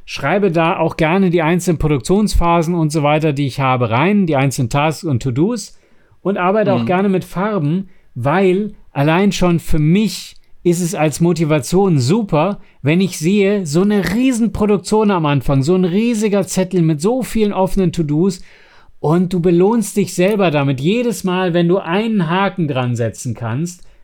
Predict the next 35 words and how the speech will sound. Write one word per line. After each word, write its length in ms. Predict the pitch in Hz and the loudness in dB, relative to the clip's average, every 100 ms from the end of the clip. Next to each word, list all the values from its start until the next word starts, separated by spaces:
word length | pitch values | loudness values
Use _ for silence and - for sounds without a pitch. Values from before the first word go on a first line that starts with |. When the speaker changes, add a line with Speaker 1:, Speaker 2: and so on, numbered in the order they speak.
| - | -6
Speaker 1:
allein 420 | 139 160 185 160 | -2 2 2 2
visuell, 680 | 165 143 165 165 185 175 185 | 0 0 0 2 2 2 0
dass 180 | 165 - | -2 -2
du 100 | 170 | -4
quasi 380 | - 160 170 170 | 0 0 0 -2
von 480 | - 175 180 175 - - | 0 2 2 0 -6 -4
einem 160 | 147 147 | 0 2
leeren, 560 | 151 214 220 202 190 | 2 2 2 0 -2
äh, 440 | - 165 180 180 165 | -2 0 2 0 -2
äh, 20 | |
Blatt 480 | 143 156 202 - - - - | 0 0 0 -4 -16 -20 -12
hin 300 | - 180 202 | -2 2 2
zu 240 | 180 190 190 | 2 0 2
am 100 | 170 | 0
Ende 220 | 190 190 | 2 2
ist 100 | 160 | 0
alles 320 | 175 160 - | 0 0 0
grün 460 | - 151 202 180 120 | -2 0 2 2 2
gehst. 440 | 120 160 175 - - - - _ _ | 0 0 -2 -10 -20 -20 -20 _ _
Und 480 | - 147 156 160 170 | -2 2 2 0 0
mir 220 | 143 180 | 0 2
persönlich 500 | 220 190 165 175 175 | 2 -2 0 2 2
hilft 280 | - 185 - | 0 -2 0
das 180 | 175 139 | -2 -2
sehr, 400 | 131 143 180 180 | -2 0 2 2
meine 280 | 160 151 151 | 2 2 2
Motivation 840 | 151 156 151 143 135 165 170 170 | 2 0 0 0 0 2 2 2
auch, 300 | - 143 143 - | 0 -4 -4 -6
auch 180 | 139 | -6
über 280 | 196 160 160 | -4 -2 0
den 100 | 147 | 0
Verlauf 400 | 127 139 143 190 | -2 -2 0 -2
zu 160 | - 175 | -4 -4
halten. 340 | 156 165 160 | -2 -2 -4
Plus, 480 | - 175 214 208 - | -2 0 0 -2 -12